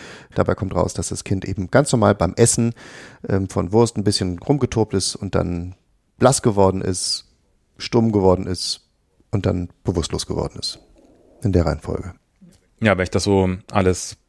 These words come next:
Speaker 2: zusammenfasse, dann würde ich sagen, das Kind braucht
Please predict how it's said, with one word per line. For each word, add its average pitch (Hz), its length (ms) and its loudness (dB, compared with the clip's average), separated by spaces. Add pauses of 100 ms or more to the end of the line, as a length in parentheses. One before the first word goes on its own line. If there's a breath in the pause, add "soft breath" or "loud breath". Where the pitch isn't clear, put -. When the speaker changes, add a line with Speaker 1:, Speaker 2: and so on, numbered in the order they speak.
(160)
Speaker 2:
zusammenfasse, 127 580 4
dann 101 240 2
würde 95 180 4
ich - 420 -4 (460)
sagen, 98 480 2 (2000 loud breath)
das - 140 -12
Kind 98 180 0
braucht - 440 2